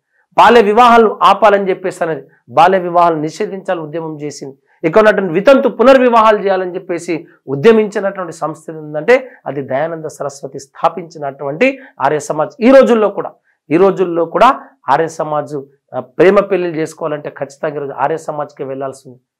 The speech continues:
అంటే కారణం ఏంటంటే ఇక్కడ మతం అనేది కాదు, కులాన్ని వ్యతిరేకించినటువంటి సంస్థ ఆర్య సమాజ్. ఇది ఆర్య సమాజ్ స్వభాష,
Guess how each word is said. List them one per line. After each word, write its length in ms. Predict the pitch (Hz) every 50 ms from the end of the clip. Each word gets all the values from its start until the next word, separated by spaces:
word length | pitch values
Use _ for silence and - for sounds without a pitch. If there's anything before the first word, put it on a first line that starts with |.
| _ _ _ -
అంటే 140 | 143 139 156
కారణం 420 | - - 143 156 175 190 185 180
ఏంటంటే 480 | 170 165 160 165 165 240 269 262 - - _ _ _ -
ఇక్కడ 480 | 143 - - 214 180 180 165 147 - - _ _ _ - 123
మతం 260 | 156 185 185 233 220
అనేది 220 | 214 202 196 185
కాదు, 380 | - - 160 165 156 156 131 - _ _ _ _ _ -
కులాన్ని 360 | 202 220 262 269 269 254 240
వ్యతిరేకించినటువంటి 920 | 214 208 208 - 202 208 202 - 190 180 - 190 180 170 165 165 156 147
సంస్థ 340 | - - 147 147 - _ -
ఆర్య 180 | 143 135 135 135
సమాజ్. 440 | - - 147 131 123 120 _ _ _ _ _ _ _ _ _ -
ఇది 140 | 135 151 170
ఆర్య 220 | 151 151 165 170
సమాజ్ 300 | 165 170 175 170 185 180 - _ _ _
స్వభాష, 580 | - - 165 165 151 117 139 160 160 160 -